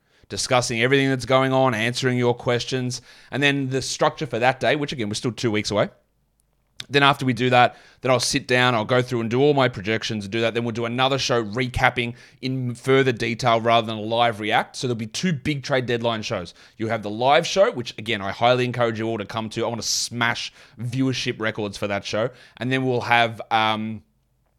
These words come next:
a full recap show later in that day. But you can see it on YouTube. It's there. You can already go and give it, like, a thumbs up, a preemptive thumbs up to get it into more people's faces. So we make this the best pregame or pre-, uh, best live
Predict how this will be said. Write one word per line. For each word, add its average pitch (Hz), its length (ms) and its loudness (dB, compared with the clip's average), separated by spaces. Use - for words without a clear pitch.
a 131 120 -2
full 135 220 -2
recap 120 440 0
show 113 320 -2
later 107 320 0
in 101 120 -6
that 98 180 -6
day. 90 180 -4
But 101 120 -8
you 113 60 -6
can 117 120 -8
see 143 200 2
it 135 80 4
on 123 180 -4
YouTube. 120 420 -4
It's 107 140 -10
there. 135 140 2
You 135 80 -2
can 220 80 0
already 208 160 0
go 117 240 4
and 113 100 -4
give 117 140 -2
it, - 20 -6
like, 113 160 -2
a 104 40 -6
thumbs 117 280 -2
up, 110 240 0
a 117 40 -6
preemptive 117 500 -6
thumbs 107 260 -2
up 110 340 -2
to 101 80 -8
get 110 140 -2
it 107 80 -6
into 107 160 -6
more 107 160 -4
people's 101 300 -6
faces. 107 360 -2
So 104 180 -2
we 120 120 0
make 113 260 -2
this 110 180 -6
the 107 80 -10
best 110 440 -4
pregame 107 640 -2
or 117 100 -4
pre-, 127 300 0
uh, 104 320 0
best 131 300 0
live 120 560 0